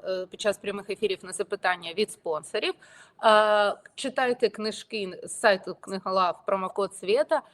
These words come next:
Е, грійте тіло товарами магазину Enjoy,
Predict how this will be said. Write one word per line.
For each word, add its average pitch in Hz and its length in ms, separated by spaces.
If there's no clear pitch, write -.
Е, 202 160
грійте 240 560
тіло 202 500
товарами 165 840
магазину 190 560
Enjoy, 190 540